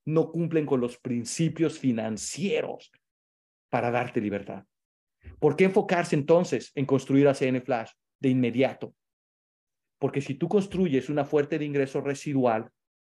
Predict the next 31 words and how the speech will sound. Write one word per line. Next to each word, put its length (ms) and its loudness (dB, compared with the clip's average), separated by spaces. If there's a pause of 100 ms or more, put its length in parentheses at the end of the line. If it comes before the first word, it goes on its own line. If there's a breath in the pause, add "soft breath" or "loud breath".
(920)
podrás 400 2
vivir 240 0
sin 240 -6
jefes, 560 -4 (1120)
sin 200 0
el 120 2
estrés 360 2
de 60 2
un 60 2
negocio 320 4
tradicional, 680 -2 (720)
sin 260 -4
tener 260 2
que 80 -2
estarte 360 0
mordiendo 380 2
las 220 0
uñas 300 -2
a 60 -6
ver 120 -4
si 80 -14
se 120 -2
vende 180 -2
una 180 0
casa, 480 -4
un 160 -4
terreno, 600 -2
un 120 -4
jugo, 540 0
un 100 -6
jabón, 560 -2